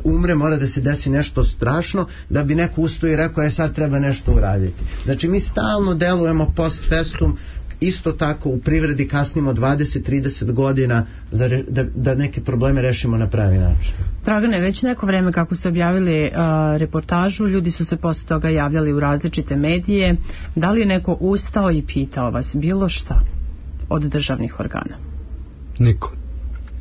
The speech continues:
Speaker 3: A, oglasio se ministar Vulin, oglasio se ministar Dačić, međutim ta saopštenja su, pa upotrebit ću jednu laganu reč, besmislena.
Speaker 2: Mhm.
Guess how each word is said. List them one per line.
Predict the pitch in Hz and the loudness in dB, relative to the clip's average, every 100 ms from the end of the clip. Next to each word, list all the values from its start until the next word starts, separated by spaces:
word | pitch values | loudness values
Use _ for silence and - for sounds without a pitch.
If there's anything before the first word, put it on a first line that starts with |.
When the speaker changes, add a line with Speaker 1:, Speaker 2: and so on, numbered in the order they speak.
| - - - - | -12 -12 -10 0
Speaker 3:
A, | 113 110 107 107 107 | 4 6 6 4 2
oglasio | 113 120 127 127 - 151 117 | 2 4 6 4 4 4 4
se | - | 6
ministar | 107 120 120 - 104 | 6 8 6 4 4
Vulin, | 98 123 180 180 156 147 - | 4 6 6 6 4 2 2
oglasio | 117 120 117 135 | 2 2 2 2
se | 117 - | 2 4
ministar | 104 113 98 - 98 | 4 4 2 0 2
Dačić, | 92 156 - 175 - - - - - - - - | 2 2 2 0 0 -6 -8 -12 -12 -12 -12 -4
međutim | 113 113 127 - | 2 4 4 2
ta | 117 135 127 | 2 2 2
saopštenja | - 110 - - 123 127 | 2 0 0 2 4 4
su, | 117 - 110 104 107 104 95 - - | 2 2 2 4 2 0 -4 -12 -6
pa | 120 113 104 - | 0 0 0 -2
upotrebit | 127 113 104 120 120 110 | 0 0 2 4 4 4
ću | 113 | 2
jednu | 110 107 107 95 101 | 4 4 2 0 0
laganu | 117 123 117 113 107 | 2 2 4 4 4
reč, | 117 117 - | 4 2 2
besmislena. | 120 113 98 107 - 104 104 - - | 2 2 4 2 0 -2 -2 -4 -4
Speaker 2:
Mhm. | 160 147 135 147 | -2 -2 0 0